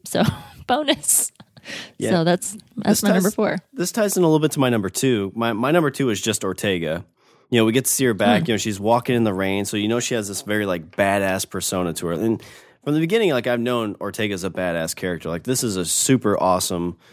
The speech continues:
Speaker 2: like,
Speaker 1: Mm-hmm.
Speaker 2: you know, if, if they just did, like, a, a down and dirty, like, you know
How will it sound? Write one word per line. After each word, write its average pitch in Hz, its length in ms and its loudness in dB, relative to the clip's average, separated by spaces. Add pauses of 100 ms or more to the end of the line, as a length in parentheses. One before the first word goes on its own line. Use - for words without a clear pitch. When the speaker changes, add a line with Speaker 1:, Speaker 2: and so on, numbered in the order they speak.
(140)
Speaker 2:
like, 214 260 6
Speaker 1:
Mm-hmm. 165 320 0 (280)
Speaker 2:
you 110 160 2
know, 90 120 -4
if, 98 260 -4
if 110 140 -2
they 165 180 6
just 147 200 -2
did, 120 220 2
like, 104 180 2
a, 87 320 0 (360)
a 95 80 -6
down 117 320 2
and 104 100 -2
dirty, 107 240 0
like, 95 300 -2
you 101 280 -4
know 87 340 -4